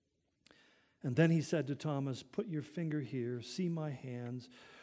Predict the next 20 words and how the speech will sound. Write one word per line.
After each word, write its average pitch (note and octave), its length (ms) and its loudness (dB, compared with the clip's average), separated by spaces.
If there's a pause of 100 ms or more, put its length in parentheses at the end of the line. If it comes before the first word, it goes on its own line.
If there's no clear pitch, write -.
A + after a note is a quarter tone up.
(140)
Reach F3+ 420 4
out F3 420 -2
your D3 280 2
hand D3 500 -4
and C3+ 160 -4
put - 180 -6
it C#3+ 140 -8
into C#3 320 -6
my B2+ 240 -4
sta-, A#2+ 420 -8
side. A#2+ 540 -2 (380)
Stop D#3+ 680 2 (560)
doubting C3 760 0 (560)
and C3 220 -2
believe." A#2 800 0 (840)
And B2 140 -8
Thomas C3+ 380 2
said, A#2 420 -4 (240)
"My C3 200 2
Lord A2 600 -2